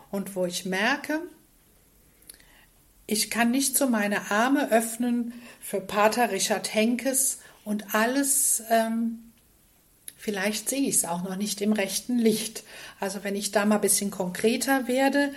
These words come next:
du hast eben gesagt, was hat das mit mir zu tun? Wie kann er mich, mir helfen? Lädt sein Leben mich ein? Und wenn ich jetzt auf die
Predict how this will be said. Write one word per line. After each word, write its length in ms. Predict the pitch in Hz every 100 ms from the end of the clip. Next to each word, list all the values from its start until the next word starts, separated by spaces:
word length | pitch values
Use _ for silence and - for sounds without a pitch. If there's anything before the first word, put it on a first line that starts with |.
| - - - - - - - _ _
du 180 | 240 202
hast 240 | 196 -
eben 320 | 196 214 233 233
gesagt, 640 | 240 226 190 226 226 -
was 220 | 190 -
hat 180 | 196 202
das 240 | 202 -
mit 200 | 175 -
mir 260 | 190 208 254
zu 240 | - 262 226 - -
tun? 320 | - 269 311 349 - _ _ _ - -
Wie 160 | 185 180
kann 260 | - 208
er 140 | 214 190
mich, 360 | 170 - - -
mir 180 | 180 165
helfen? 880 | - 190 214 269 - 277 285 277 - - _ - _ -
Lädt 360 | 180 208 233 -
sein 260 | 208 202
Leben 540 | 190 185 220 277 247 247
mich 320 | 226 - -
ein? 460 | 202 175 156 - - _ _ _ _ _ - -
Und 180 | 220 202
wenn 140 | 214 214
ich 140 | 214
jetzt 240 | 226 220
auf 120 | 214 -
die 180 | -